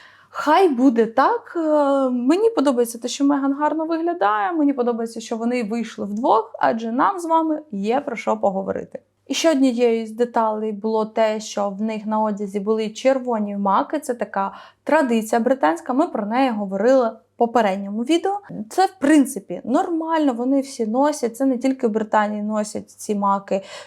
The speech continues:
Тому добре, що вони пам'ятають цю традицію і дотримуються її. До речі, ось цей мак, а, з'явився ще на одному фото у Гаррі.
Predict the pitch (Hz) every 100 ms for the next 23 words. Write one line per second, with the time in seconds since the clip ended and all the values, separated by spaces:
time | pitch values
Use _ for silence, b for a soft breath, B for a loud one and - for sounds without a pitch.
0 | _ 247 262 302 285 240 208 196 269 247
1 | 214 - 202 220 208 190 202 208 247 254
2 | 202 202 196 196 226 220 - 208 202 190
3 | 190 285 294 220 - 277 233 190 - 202
4 | 214 202 196 196 196 202 180 180 - B
5 | B B - 233 277 277 277 233 233 226
6 | - - 233 220 214 233 320 311 - 220
7 | 208 208 190 202 233 240 - 208 202 240
8 | 220 196 190 208 208 202 - 214 208 208
9 | 269 302 285 294 311 302